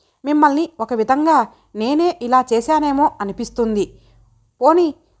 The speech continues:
అలా ఎందుకు అనుకుంటావు జానకిరాం? నువ్వు చెప్పింది మాకు నచ్చింది." నాకు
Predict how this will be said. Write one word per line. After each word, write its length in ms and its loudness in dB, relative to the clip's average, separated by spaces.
అలా 160 4
ఎందుకు 360 -2
అనుకుంటావు 560 0
జానకిరాం? 640 -2
నువ్వు 260 -2
చెప్పింది 360 0
మాకు 280 0
నచ్చింది." 640 -4
నాకు 460 0